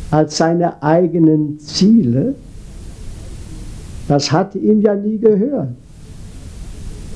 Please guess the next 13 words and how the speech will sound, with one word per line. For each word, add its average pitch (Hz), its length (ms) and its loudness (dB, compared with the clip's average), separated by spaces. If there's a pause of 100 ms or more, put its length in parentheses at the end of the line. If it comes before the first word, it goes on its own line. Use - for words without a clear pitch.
(260)
Das 160 180 2
kam 220 240 4
ja 220 80 6
ganz 220 380 2
woanders 214 840 4
her 185 460 4 (1300)
und 156 180 4
hatte 160 260 2
sich 165 300 2
nur 151 320 2
eingenistet. 151 1120 0 (1900)
Doch 113 220 0
jetzt 131 480 2